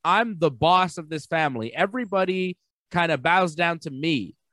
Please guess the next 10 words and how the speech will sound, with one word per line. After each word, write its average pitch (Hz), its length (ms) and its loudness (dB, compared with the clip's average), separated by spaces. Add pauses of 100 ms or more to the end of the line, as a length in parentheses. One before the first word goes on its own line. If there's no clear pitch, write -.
(380)
Rock 208 460 4
can 196 180 -8
come 208 260 0
in 226 140 0
and 160 140 -4
say, 143 300 -4 (140)
"Uh, 127 340 -6 (760)
pardon 151 380 2
me, 180 240 0
sir." 196 440 2